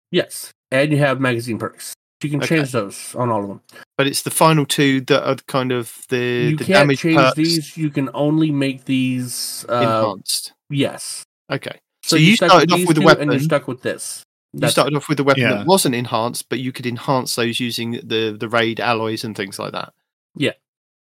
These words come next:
Speaker 3: Yeah, so, you know, you, so for your barrel and your magazine perk, you can change those. You can craft those into whatever you want them to be. The other
Speaker 1: Mm-hmm.
Speaker 3: two perks, you can, you base your left and right column perks, you can enhance what they are,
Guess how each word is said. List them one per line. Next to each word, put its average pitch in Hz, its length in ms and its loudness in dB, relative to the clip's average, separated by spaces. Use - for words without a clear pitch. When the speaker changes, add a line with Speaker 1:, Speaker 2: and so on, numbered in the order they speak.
Speaker 3:
Yeah, 101 260 -4
so, 135 320 -6
you 196 180 -4
know, 123 120 2
you, 160 320 -4
so 143 180 -2
for 151 140 -4
your 135 80 2
barrel 151 360 0
and 127 200 -4
your 117 80 0
magazine 123 440 0
perk, 117 360 -4
you 127 140 -2
can 113 200 -2
change 156 380 0
those. 98 260 -4
You 107 80 -2
can 113 120 -4
craft 127 260 0
those 123 160 0
into 113 140 -2
whatever 117 240 0
you 107 80 0
want 104 100 0
them 95 140 -6
to 95 60 -8
be. 92 280 -12
The 127 100 2
other 135 120 2
Speaker 1:
Mm-hmm. 127 60 0
Speaker 3:
two 127 120 -4
perks, 127 380 -2
you 127 140 -2
can, 120 320 -2
you 143 100 0
base 123 200 0
your 123 100 0
left 123 240 0
and 117 100 -2
right 117 140 0
column 113 220 -2
perks, 104 240 -8
you 135 80 0
can 113 120 -2
enhance 143 560 -2
what 117 220 -2
they 101 240 -2
are, 113 420 0